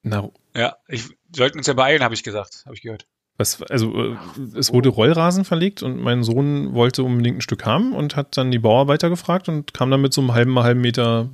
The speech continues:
Speaker 1: Rollrasen an, den wir dann auf dem Balkon in so eine große Fußwanne gelegt haben und dann ordentlich, äh, wachsen ließen.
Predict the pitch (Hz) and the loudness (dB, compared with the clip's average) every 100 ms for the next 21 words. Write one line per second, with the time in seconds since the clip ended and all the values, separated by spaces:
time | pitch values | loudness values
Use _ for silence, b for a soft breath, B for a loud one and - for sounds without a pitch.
0 | - 104 98 101 95 98 95 113 B B | -2 0 2 0 -2 -4 -4 -8 B B
1 | B B B B - 110 113 113 120 120 | B B B B -6 0 2 4 4 2
2 | 120 - - 120 120 110 110 110 117 _ | 0 -4 0 -2 0 0 0 -2 -6 _
3 | _ _ _ _ _ _ _ _ _ _ | _ _ _ _ _ _ _ _ _ _
4 | - 113 113 107 107 101 110 107 110 113 | -2 0 0 0 -2 0 0 0 0 0
5 | 120 - 165 - 101 101 98 101 104 - | 0 0 -2 2 4 4 4 2 2 0
6 | 139 165 135 143 143 151 156 170 302 - | -2 0 -2 0 0 -2 -2 -6 -8 -2
7 | 127 147 151 - - 147 143 147 147 139 | -2 0 -4 -4 -2 2 2 2 0 -2
8 | 135 123 - 107 98 104 | -2 -4 -2 -4 -4 -6